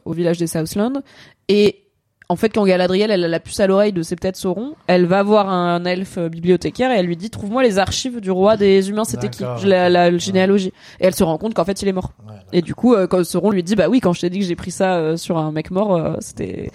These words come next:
Speaker 2: Ouais.
Speaker 1: Et en fait, elle, il lui dit tout ce que je t'ai raconté, je t'ai dit que la vérité. Mais
Speaker 2: Ouais.
Speaker 1: évidemment, euh,
Speaker 2: Ouais.
Speaker 1: il a choisi, il a bien joué sur ses mots. Et du
Speaker 2: Ouais.
Speaker 1: coup, je comprends pas, vu qu'elle sait que c'est Sauron, pourquoi ils font les anneaux quand même, genre, ah, lui, il voulait en faire qu'un,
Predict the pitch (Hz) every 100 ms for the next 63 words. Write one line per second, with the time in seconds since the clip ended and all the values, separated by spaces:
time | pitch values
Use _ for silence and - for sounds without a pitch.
0 | 143 123 117 139 170 226 190 180 202 196
1 | 202 185 254 226 - - 175 165 175 262
2 | - 170 160 170 254 190 180 196 - 123
3 | 113 - 175 180 190 208 240 - - -
4 | - - 151 147 117 110 165 175 - 208
5 | 196 196 233 254 - 170 175 185 214 196
6 | 202 - - 208 180 - 190 120 339 -
7 | 254 247 247 214 254 392 - _ _ _
8 | 202 226 220 202 294 285 240 247 294 285
9 | 240 269 262 220 208 208 233 254 339 330
10 | 214 180 175 - _ _ _ _ 240 269
11 | 214 226 277 220 240 220 - 220 - -
12 | 262